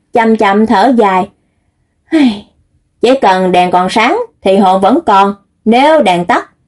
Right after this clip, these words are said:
tức là hồn đã tan. Thẩm Lâu nâng chiếc đèn vàng kia, cẩn trọng bỏ tàn hồn Lâm Tín vào. Y ngẩng đầu, bình thản nói với Lâm Khúc. Thứ người muốn, ngày mai sẽ có người đưa tới.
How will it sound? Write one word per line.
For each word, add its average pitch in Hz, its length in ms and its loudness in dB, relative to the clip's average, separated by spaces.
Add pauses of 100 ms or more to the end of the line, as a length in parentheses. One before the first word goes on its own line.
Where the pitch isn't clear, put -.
tức 330 180 -2
là 180 280 0
hồn 170 320 0
đã 175 120 0
tan. 254 360 0 (920)
Thẩm 254 200 0
Lâu 233 300 2
nâng 220 260 2
chiếc 349 220 -2
đèn 190 240 -2
vàng 185 260 -2
kia, 269 300 0 (340)
cẩn 226 220 0
trọng 196 460 -2
bỏ 208 240 2
tàn 190 300 -4
hồn 180 260 0
Lâm 208 240 2
Tín 254 300 0
vào. 185 280 -2 (1040)
Y 220 260 2
ngẩng 208 360 0
đầu, 190 280 0 (200)
bình 233 220 0
thản 226 380 0 (100)
nói 233 280 0
với 349 120 0
Lâm 208 220 0
Khúc. 381 220 0 (1400)
Thứ 220 240 4
người 208 300 2
muốn, 208 300 -2 (300)
ngày 190 220 -2
mai 220 280 0
sẽ 202 160 -4
có 269 180 0
người 156 260 0
đưa 175 180 2
tới. 220 340 0